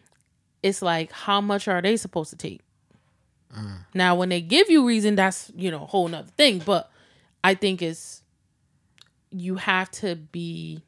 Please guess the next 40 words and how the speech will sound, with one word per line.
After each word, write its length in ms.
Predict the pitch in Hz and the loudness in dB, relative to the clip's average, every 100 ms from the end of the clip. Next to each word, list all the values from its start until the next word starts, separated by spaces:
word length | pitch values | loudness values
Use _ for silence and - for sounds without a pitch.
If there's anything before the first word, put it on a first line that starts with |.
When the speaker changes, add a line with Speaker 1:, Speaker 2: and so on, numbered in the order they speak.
| _ _ _ _ _ _ _ _ _ _ _ _ _ _ _ _ - | _ _ _ _ _ _ _ _ _ _ _ _ _ _ _ _ -6
Speaker 1:
courageous 560 | 220 - 196 180 - | -2 2 2 2 -2
enough 320 | 175 165 156 | -4 -2 -4
to 100 | - | -6
be 140 | 160 160 | -8 -8
fair 240 | - 175 | -2 0
to 100 | 160 | 0
that 200 | 147 151 | -4 -6
person 540 | 165 147 151 151 151 208 | -8 -10 -10 -10 -12 -12
and 160 | 165 151 | -10 -6
give 160 | 165 151 | -6 -6
them 120 | 151 | -8
the 60 | |
opportunity. 680 | 156 156 - 190 160 156 - - _ _ _ _ _ - | -10 -14 -10 -8 -8 -10 -16 -20 _ _ _ _ _ -4
You 100 | 190 | -2
know 80 | |
what 100 | 170 | 0
I 40 | 165 | -2
mean? 260 | 160 156 | -4 -8
To 160 | 151 165 | -6 -4
show 140 | - | -2
you, 140 | 180 160 | -2 -2
if 100 | 180 | -2
you're 120 | 220 | 2
gonna 160 | 208 170 | 2 2
be 160 | 220 | 0
with 120 | 165 | -2
them, 180 | 143 139 | -8 -6
you 80 | 175 | -4
know, 60 | 160 | -4
if 80 | |
you 80 | 170 | -4
say 140 | 175 175 | -2 -2
you're 120 | 175 | -2
gonna 100 | 180 | -4
be 120 | 247 | -4
with 120 | 254 | -6
them, 180 | 196 165 | -8 -8
then 200 | 165 165 | -8 -8
you 160 | 175 196 | -6 -6
gotta 400 | 170 160 165 | -6 -6 -8